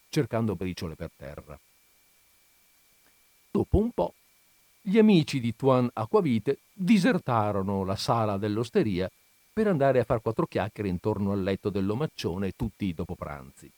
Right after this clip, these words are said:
Anche dal letto, quel buon tempone di Tuan li faceva ancora divertire. Avrebbe fatto ridere il diavolo quel birbante. Erano in tre che venivano tutti i giorni.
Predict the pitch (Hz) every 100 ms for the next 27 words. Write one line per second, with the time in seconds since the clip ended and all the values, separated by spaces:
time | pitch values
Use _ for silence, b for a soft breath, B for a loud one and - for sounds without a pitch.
0 | _ _ _ _ _ _ _ _ _ _
1 | _ 147 143 143 117 120 98 82 - 87
2 | - _ - 113 101 135 135 117 101 135
3 | 131 101 87 113 117 123 113 107 113 113
4 | 104 113 98 98 113 98 87 87 85 85
5 | 78 76 76 _ _ _ _ _ - 104
6 | - 107 110 113 117 123 135 127 123 123
7 | 120 87 80 82 87 85 95 80 80 -
8 | 82 _ _ _ _ _ _ _ - 175
9 | 175 175 160 123 80 _ _ 165 135 127
10 | 120 117 107 120 104 90 76 69 69